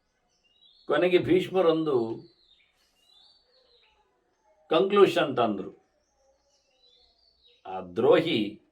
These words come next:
ಮಿತ್ರದ್ರೋಹಿ ಇದ್ದಾನಲ್ಲ, ಕೃತಜ್ಞ ಇರ್ತಾನಲ್ಲ, ಮಾಡಿದ ಉಪಕಾರವನ್ನು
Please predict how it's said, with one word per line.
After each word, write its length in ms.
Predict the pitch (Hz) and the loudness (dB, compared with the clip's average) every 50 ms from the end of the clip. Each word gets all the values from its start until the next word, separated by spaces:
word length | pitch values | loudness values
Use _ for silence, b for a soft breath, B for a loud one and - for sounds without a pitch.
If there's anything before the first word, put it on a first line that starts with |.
| _ _ - | _ _ -10
ಮಿತ್ರದ್ರೋಹಿ 680 | 113 110 113 - 156 165 160 - 139 139 139 123 127 127 | -10 -8 -4 2 2 4 4 4 2 0 0 0 0 -2
ಇದ್ದಾನಲ್ಲ, 480 | 110 104 107 101 98 98 90 90 87 85 - - _ _ _ _ _ _ _ _ _ _ _ _ _ _ _ _ _ _ _ _ _ _ _ | -4 -2 -2 -4 -2 -4 -6 -10 -12 -14 -18 -20 _ _ _ _ _ _ _ _ _ _ _ _ _ _ _ _ _ _ _ _ _ _ _
ಕೃತಜ್ಞ 500 | - 131 135 131 139 175 175 170 165 165 | -4 -4 -2 2 4 4 4 6 4 4
ಇರ್ತಾನಲ್ಲ, 600 | 165 156 139 123 - - - 113 107 101 95 92 85 - - - _ _ _ _ _ _ _ - | 4 2 2 0 -2 -2 -2 -2 0 -2 -4 -8 -10 -12 -16 -20 _ _ _ _ _ _ _ -8
ಮಾಡಿದ 240 | 104 113 117 104 110 | -6 -4 -4 -4 -6
ಉಪಕಾರವನ್ನು 1000 | 107 123 131 131 143 143 143 139 135 123 120 120 120 117 110 101 92 - - _ | -6 -6 -2 0 2 4 4 4 4 2 0 -2 -4 -6 -8 -10 -12 -14 -20 _